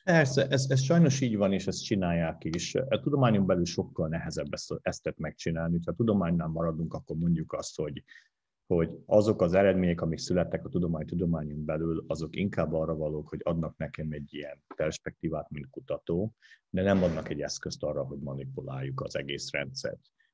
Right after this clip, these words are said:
Pontosan azért, mert egy hivatkozást nem könnyű megteremteni. A lájkok esetén másról van szó, és tényleg nagyon könnyű kamu lájkokat létrehozni botokkal, és így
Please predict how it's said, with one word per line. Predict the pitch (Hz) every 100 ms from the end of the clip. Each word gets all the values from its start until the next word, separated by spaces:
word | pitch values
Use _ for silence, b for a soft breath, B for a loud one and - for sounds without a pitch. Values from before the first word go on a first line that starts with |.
| _
Pontosan | 120 123 131 110
azért, | 87 78 80 80
mert | - 78 76 - _
egy | 85 82
hivatkozást | 95 95 95 87 87 82
nem | 95 98 87
könnyű | - 76 76
megteremteni. | 71 71 - 71 71 - - 117
A | -
lájkok | 113 190 185
esetén | 127 - - 82
másról | 71 69 - - 69
van | 69
szó, | - 78
és | -
tényleg | 110 95
nagyon | 90 87 78
könnyű | 85 82 78 76 -
kamu | 87 80 76
lájkokat | 73 78 - - -
létrehozni | 78 - 71 73 71 69
botokkal, | 69 78 73 67 - 71
és | 73 76
így | -